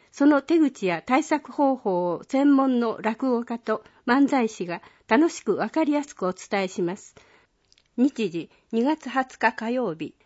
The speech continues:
午前十時三十分から十一時三十分。場所、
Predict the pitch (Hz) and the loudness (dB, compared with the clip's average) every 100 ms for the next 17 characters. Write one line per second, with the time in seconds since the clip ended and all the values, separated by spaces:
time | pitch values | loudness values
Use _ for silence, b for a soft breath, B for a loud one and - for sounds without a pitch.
0 | - 294 302 220 180 240 339 214 214 254 | -2 0 4 2 2 4 4 2 -2 0
1 | 269 269 254 - 202 175 170 165 185 285 | 0 -2 -6 0 0 2 -2 -4 -2 0
2 | 285 285 262 190 - 202 190 185 - - | 0 0 -4 -4 -4 -2 -2 -4 -8 -10
3 | 147 139 - _ _ _ - 214 233 214 | -10 -10 -18 _ _ _ -4 -2 -2 -4